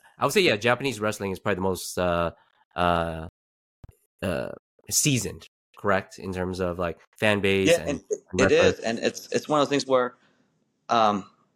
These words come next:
Speaker 2: the, also the <laughs> reason why I moved to Missouri was because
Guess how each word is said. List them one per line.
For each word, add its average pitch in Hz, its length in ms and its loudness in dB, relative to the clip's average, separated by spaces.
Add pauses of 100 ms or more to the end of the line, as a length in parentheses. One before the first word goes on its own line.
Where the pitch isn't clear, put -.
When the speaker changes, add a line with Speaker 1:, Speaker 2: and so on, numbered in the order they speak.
(1040)
Speaker 2:
the, 123 140 0 (140)
also 139 280 -2
the 107 100 -6
<laughs> 101 120 -10
reason 123 200 -4
why 101 140 2
I 104 40 -2
moved 117 280 -4
to 123 80 -10
Missouri 101 540 -2
was 95 240 -2
because 98 460 -4